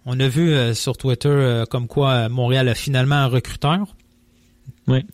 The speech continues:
Speaker 1: Ça, c'est, c'est un bon début, c'est assez. Qu'est-ce, qu'est-ce que ça t'a fait comme, euh,
Speaker 2: Ben,
Speaker 1: comme
Speaker 2: j'étais
Speaker 1: fait ?
Speaker 2: surpris, honnêtement.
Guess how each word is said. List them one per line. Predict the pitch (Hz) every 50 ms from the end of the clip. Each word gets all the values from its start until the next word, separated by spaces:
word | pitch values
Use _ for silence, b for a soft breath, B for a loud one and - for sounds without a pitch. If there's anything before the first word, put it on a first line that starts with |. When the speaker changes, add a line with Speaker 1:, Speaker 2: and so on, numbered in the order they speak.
| - _
Speaker 1:
Ça, | - - - 123 120 117 113 113 117 117 113 113 110 113 113 113 113 113 110
c'est, | 113 - - - - - - - 135
c'est | 120 - 147
un | 143 143
bon | 139 151 156
début, | 147 160 160 151 208 254 302 320
c'est | 294 - - 151 151
assez. | 147 143 - - 226 240
Qu'est-ce, | 247 - 202 - - 180 160 156 147 147 151
qu'est-ce | 151 - 196 -
que | - 165
ça | - 170
t'a | 151 - 143
fait | - - 208 - -
comme, | - 139 127 127
euh, | 123 120 117 117 117 - B B B B B B B B B B
Speaker 2:
Ben, | - 127
Speaker 1:
comme | 135
Speaker 2:
j'étais | 139 135 -
Speaker 1:
fait ? | 151
Speaker 2:
surpris, | 143 - - - 180 202
honnêtement. | 175 127 117 113 - 139 143